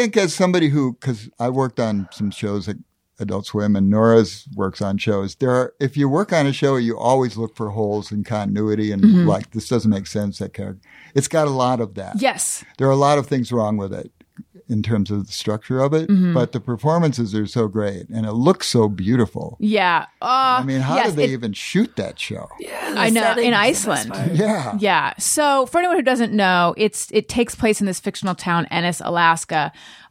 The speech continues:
Speaker 2: Um, and for part of the year, it's dark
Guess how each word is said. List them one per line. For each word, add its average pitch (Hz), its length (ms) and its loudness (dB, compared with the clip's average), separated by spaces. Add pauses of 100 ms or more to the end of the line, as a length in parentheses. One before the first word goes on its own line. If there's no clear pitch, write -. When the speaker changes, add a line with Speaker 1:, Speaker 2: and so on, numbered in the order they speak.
(120)
Speaker 2:
Um, 165 460 0 (320)
and 190 320 2
for 196 80 -4
part 208 280 0
of 185 60 -2
the 190 80 2
year, 175 380 4
it's - 340 -2
dark 170 640 -2